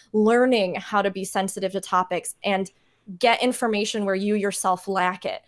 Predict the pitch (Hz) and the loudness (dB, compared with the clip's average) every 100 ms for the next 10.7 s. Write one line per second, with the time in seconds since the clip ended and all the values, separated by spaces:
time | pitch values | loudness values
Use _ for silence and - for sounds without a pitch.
0 | - _ - 220 233 254 247 214 226 202 | -20 _ -4 0 2 0 0 0 0 0
1 | 190 196 185 180 - 170 160 165 - 190 | -2 -2 -2 -4 -4 -4 -4 -8 -8 -6
2 | 180 214 220 214 233 202 - 190 185 - | -2 2 2 2 -4 -4 -4 -4 -4 -4
3 | 185 185 185 185 180 180 190 185 185 175 | -6 -6 -8 -6 -6 -6 -4 -4 -4 -4
4 | 180 170 - 175 170 175 - - _ 175 | -4 -4 -4 -4 -6 -8 -14 -20 _ 0
5 | 233 247 277 - - 226 - - 202 214 | 2 2 0 -4 -4 -2 -4 -6 -6 -4
6 | 226 - 240 254 277 269 214 214 190 196 | -2 0 0 0 -2 -4 -4 -6 -8 -6
7 | 190 185 185 190 175 180 175 - 196 269 | -4 -4 -4 -4 -4 -4 -6 -4 -2 -2
8 | - - - 220 - _ _ _ - 277 | -6 -10 -8 -8 -10 _ _ _ 2 2
9 | 294 294 294 311 311 294 247 262 262 233 | 2 2 2 2 2 2 4 2 2 2
10 | 240 233 240 240 247 247 - | 2 2 2 0 2 0 0